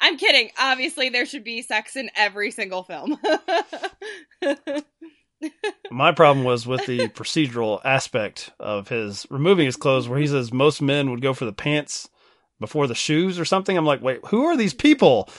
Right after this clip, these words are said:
Speaker 2: I'm like, "What are you
Speaker 1: Right.
Speaker 2: talking about?" <laughs>
Speaker 1: Right.
Speaker 2: "You look like a child. What are you
Speaker 1: What?
Speaker 2: doing?" Like, tr-, I, <laughs> that was my
Speaker 1: Well
Speaker 2: only hang up with that scene, Dave.
Speaker 1: Right, right, right. No, I agree. I totally agree. I was like, "That doesn't make any sense," but whatever. You have your shirt off, so I'm paying attention still. Um,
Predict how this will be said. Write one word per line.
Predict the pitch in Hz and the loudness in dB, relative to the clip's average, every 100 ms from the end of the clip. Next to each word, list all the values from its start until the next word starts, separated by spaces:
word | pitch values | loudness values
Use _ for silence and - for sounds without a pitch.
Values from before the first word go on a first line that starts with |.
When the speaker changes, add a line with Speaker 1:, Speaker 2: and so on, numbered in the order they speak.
| - - | -14 -2
Speaker 2:
I'm | |
like, | 170 185 | 0 4
"What | 262 | 4
are | |
you | 294 | 4
Speaker 1:
Right. | 381 - | 6 6
Speaker 2:
talking | 320 160 | 6 2
about?" | 120 117 104 98 - - - | 0 0 -2 -4 -6 -8 -6
<laughs> | - 269 | -4 -4
Speaker 1:
Right. | 247 214 180 220 254 - _ _ | -4 -6 -10 -14 -20 -20 _ _
Speaker 2:
"You | 135 | 2
look | 208 240 | 4 4
like | 208 165 | 4 0
a | |
child. | - 190 240 214 123 104 - | 0 2 6 8 6 2 -2
What | 208 | -2
are | |
you | 190 | 0
Speaker 1:
What? | |
Speaker 2:
doing?" | 202 202 147 | 2 2 2
Like, | 127 | -2
tr-, | - - | -6 -6
I, | 147 151 - - - - | -6 -6 -10 -10 -10 -16
<laughs> | - _ _ - - | -20 _ _ -20 0
that | 147 202 | 4 4
was | 170 | 6
my | 185 | 6
Speaker 1:
Well | |
Speaker 2:
only | 208 - | 6 6
hang | 190 175 | 4 4
up | 127 120 | 2 0
with | |
that | 123 107 | -2 -2
scene, | - 110 90 | -4 -8 -8
Dave. | 85 90 147 | -8 -10 -8
Speaker 1:
Right, | 247 240 208 | -6 -4 -6
right, | 220 202 | -8 -6
right. | 214 196 - | -6 -6 -6
No, | 247 | -4
I | 233 247 | -2 -2
agree. | 247 208 - | -2 -6 -6
I | 233 | -8
totally | 311 247 254 | -6 -8 -6
agree. | 220 | -6
I | 196 | -6
was | 220 | -8
like, | 262 | -10
"That | 220 | -8
doesn't | 302 277 | -8 -10
make | 254 | -12
any | 214 | -12
sense," | 226 202 202 | -12 -12 -12
but | 196 | -12
whatever. | 190 190 185 | -8 -8 -8
You | 185 | -8
have | 185 | -8
your | 185 | -12
shirt | - 175 170 | -12 -12 -10
off, | 160 - | -12 -14
so | 165 | -14
I'm | 160 160 156 | -14 -16 -18
paying | 190 165 | -16 -16
attention | 160 180 156 170 | -16 -18 -18 -18
still. | 180 175 170 - 285 262 _ - | -16 -12 -12 -14 -20 -20 _ -10
Um, | 196 185 175 160 101 | -8 -8 -10 -16 -20